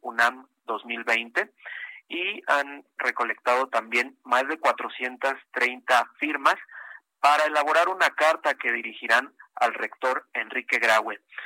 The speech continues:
con el fin de solicitar alternativas para resolver cuanto antes los trámites relacionados con su titulación y su graduación, pues de lo contrario, como comentaba Sara Itzel, una de las afectadas,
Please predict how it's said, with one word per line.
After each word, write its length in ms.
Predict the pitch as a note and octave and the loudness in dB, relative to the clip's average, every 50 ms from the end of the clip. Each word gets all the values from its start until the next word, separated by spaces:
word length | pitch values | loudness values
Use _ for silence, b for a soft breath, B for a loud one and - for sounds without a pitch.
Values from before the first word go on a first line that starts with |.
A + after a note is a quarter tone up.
| B B B - | B B B -4
con 180 | C#3 C3+ C3 | -4 -2 -2
el 160 | C#3 C#3 C3+ | -4 -6 -6
fin 180 | - - F3+ F#3+ | -8 -8 -4 -2
de 100 | F#3+ F3+ - | -2 -2 -2
solicitar 540 | - C3 A#2+ A2+ - A#2 - C3+ C#3 C#3+ - - | -2 -6 -6 -6 -10 -2 0 2 2 2 2 0
alternativas 880 | A#2+ A2+ A2 - - A#2 A2 A2+ A2+ A2 - - B2+ C3 C3+ C#3+ D3+ D3 - B B B B B B _ _ | 0 -2 -2 -2 -4 -4 -2 -2 -2 -4 -4 -4 -8 -4 -2 -2 -2 -2 -4 B B B B B B _ _
para 260 | - A#2+ A#2 A#2+ A#2 A#2 | 0 2 4 4 4 2
resolver 560 | A#2 B2 A#2+ - B2+ B2 A#2+ B2+ C3+ C#3 - | 2 -2 -4 -2 -4 -2 -2 -2 -2 -2 0
cuanto 340 | - D3 C3 A#2+ A#2 B2+ B2 | 0 0 0 0 0 -2 -2
antes 300 | B2 B2+ - - C#3 C3 - - B B B B B B | -2 -2 -4 -6 -6 -6 -8 -12 B B B B B B
los 160 | - A2 G#2 - | -8 -8 -8 -4
trámites 500 | - A#2+ A#2 B2+ C3 C3 - - A#2+ A2 | -4 -4 -4 -4 -8 -10 -8 -8 -6 -4
relacionados 640 | A2 A2 G#2+ G#2 G2 - A#2 A2 A2+ A#2 A#2+ A#2+ - | -2 -2 -2 -2 -4 -6 -4 0 0 0 0 0 -4
con 300 | - G#2+ G#2 G#2 - _ _ | -6 -8 -8 -8 -12 _ _
su 180 | - - - - | -20 -18 -18 -16
titulación 720 | - - - - A2 G#2+ - - - B2+ B2+ C3 C#3 C3+ - | -16 -16 -12 -8 -6 -6 -6 -4 -2 -2 -2 -2 -2 -6 -12
y 80 | B2 A2+ | -16 -14
su 140 | - A2+ G#2+ | -14 -10 -4
graduación, 640 | G#2+ A2 G#2+ A2 A#2 A#2 A2+ - G3 G#3+ A3+ - B B B B B B B - | 0 0 0 2 0 -2 -2 -2 -2 -2 -2 -4 B B B B B B B -6
pues 140 | B2 A#2+ | -4 -2
de 80 | B2 A#2+ | 0 0
lo 120 | A#2+ A#2+ | -2 0
contrario, 480 | - B2+ A#2+ A#2 B2+ C#3 D3 D#3 E3 D#3+ | -2 -2 -2 2 4 4 4 4 2 0
como 240 | D3+ C3 A#2 A2 - | -4 -6 -6 -8 -12
comentaba 680 | - - G#2+ G#2+ G#2 _ - B2+ B2+ C3 C3 B2 A#2 B B B B B B _ - | -12 -12 -12 -12 -4 _ 4 4 6 6 6 4 2 B B B B B B _ -4
Sara 200 | A#2 A2+ A2 A2+ | -2 0 0 0
Itzel, 400 | A2+ - - - - - C#3 D#3 | 0 -4 -4 -2 -2 0 0 -2
una 180 | D3 C3 B2+ B2+ | -2 0 0 2
de 80 | B2 | 2
las 180 | A2+ A2 G#2 - | 0 -2 -2 -2
afectadas, 640 | A2 - - A2+ - _ - A#2+ A#2+ B2+ - - | -4 -4 -4 -6 -6 _ 2 4 4 4 2 0